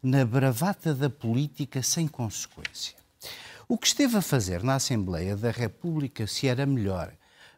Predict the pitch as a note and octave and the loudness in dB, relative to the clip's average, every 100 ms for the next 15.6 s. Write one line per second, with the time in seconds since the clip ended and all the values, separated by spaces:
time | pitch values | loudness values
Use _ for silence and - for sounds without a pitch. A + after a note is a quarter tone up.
0 | - C3+ A#2 D3 C3+ B2 G#2 C#3 C3+ C3 | 0 2 4 2 2 0 0 0 0 -4
1 | A2 - D#2+ - G2+ C3 B2+ A#2+ - C3+ | -6 -8 -10 -8 -8 -4 -4 -4 -2 -2
2 | A2+ A#2 - A#2 - A2+ - A#2 G#2 G#2+ | -2 -4 -4 -4 -2 -2 -2 -4 -2 -2
3 | G#2+ - - - G2+ F2+ - A2 G#2 G2+ | -2 -4 -20 -2 0 2 0 0 2 0
4 | A2+ G2+ F#2 E2+ A#2 - - - _ - | 0 0 -2 -4 -8 -10 -18 -20 _ -6
5 | - A#2 - A2 A2+ A2+ B2+ - C3 B2 | -2 -2 -2 -2 0 0 -2 -2 -2 -2
6 | C3+ C3 C3 - D#3+ D3+ - C#3 B2 F#2+ | -2 -2 -8 -6 -6 -4 -4 -2 -2 -4
7 | F#2+ A2 G2 A2+ A2 - D3+ A#2 A2+ G#2+ | -4 -4 -2 -2 -4 -4 -2 -2 -4 -6
8 | - G#2+ A2 G#2 G#2+ A2+ - A#2 - D3+ | -4 -2 -2 -4 -4 -6 -8 -10 -6 -6
9 | C#3 C3+ G#2 - E2 - - - - D3+ | -4 -4 -6 -6 -10 -10 -20 -20 -6 0
10 | D#3+ E3+ E3+ F#3 E3+ G#3+ F#3 C#3+ A2+ A#2+ | 0 2 0 -2 0 0 2 2 0 -2
11 | - G#2 F2+ F#2+ F2 E2+ E2+ G#2 B2+ G#2+ | -2 -2 -2 -2 -4 -6 -6 -4 -4 -2
12 | F#2 G2 G2 - G#2 A#2 A2 - - B2+ | -4 -4 -6 -4 -4 -2 -4 -4 -4 -4
13 | - B2+ C3 B2 - C#3+ C#3+ - D#3+ F3+ | -2 -4 -4 -6 -4 -4 -4 -4 -4 -2
14 | E3 E3 - F#2 - F3+ E3+ C#3 B2 C3 | -2 -4 -8 -12 0 4 4 4 4 4
15 | A#2+ G2+ E2 A2 F#3 | 4 0 -2 -2 -4